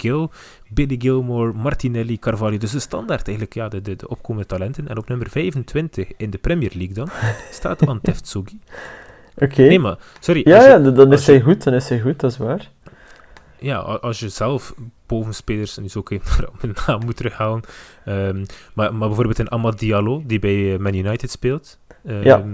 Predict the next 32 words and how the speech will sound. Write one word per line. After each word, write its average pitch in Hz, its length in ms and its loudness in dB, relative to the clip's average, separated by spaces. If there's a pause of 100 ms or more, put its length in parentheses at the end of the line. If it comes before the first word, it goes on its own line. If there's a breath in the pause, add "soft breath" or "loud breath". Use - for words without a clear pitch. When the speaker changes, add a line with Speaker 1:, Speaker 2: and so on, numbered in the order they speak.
(240)
Speaker 2:
Ja, 117 40 -12 (100)
Speaker 1:
Ivoriaan, 107 440 -2
Speaker 2:
zalige. 110 560 -4
Speaker 1:
die, 101 280 -4
die 101 160 -4
wordt 104 200 -4
gezien 107 320 -4
als 110 180 -4
een, 101 140 -6
als 95 180 -6
een 95 120 -8
topspeler 117 680 -4
die 107 140 -6
op 95 140 -10
komst - 280 -8
is 123 80 -6
aan 113 80 -6
het 107 80 -12
komen. 123 300 -4 (120)
Hij - 80 -16
staat - 160 -6
daar 98 80 -4
gewoon 92 220 -4
los 101 340 -6
boven. 95 340 -8 (140)
Die - 100 -16
staat 92 140 -8
op 92 60 -12
de 92 80 -10
eenenveertigste 101 580 -8
plaats. - 440 -10
Speaker 2:
Ja. 131 240 2